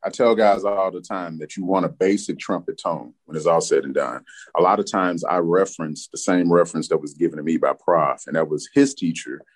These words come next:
uh, Adolph Herseth from the Chicago Symphony, um, to just this big, bold and bright, like, you can hear every inch of his tone. But he was sitting in the back of the orchestra. And, you know,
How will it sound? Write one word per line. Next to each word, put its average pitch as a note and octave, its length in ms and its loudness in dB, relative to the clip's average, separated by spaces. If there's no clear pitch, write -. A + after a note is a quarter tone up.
uh, D#2+ 240 2
Adolph F2+ 380 4
Herseth F#2 480 -2
from C#2+ 160 -8
the C#2 120 -2
Chicago E2+ 420 0
Symphony, F#2+ 440 -2
um, E2 200 2
to F2 180 -4
just F2 220 -10
this - 200 -2
big, - 240 4
bold G2 420 4
and D2+ 220 -8
bright, F#2 360 2
like, F2 200 -6
you G#2+ 80 -12
can E2 180 -8
hear F2 560 4
every F2 340 2
inch F#2+ 240 0
of E2+ 100 -8
his D2+ 180 -2
tone. D2+ 440 -4
But - 120 0
he G#2 140 0
was - 180 -8
sitting G#2+ 240 4
in E2 180 2
the D2+ 140 0
back G2 300 4
of D#2 140 2
the - 60 2
orchestra. - 580 -2
And, F2+ 400 2
you F2+ 100 0
know, D#2 300 2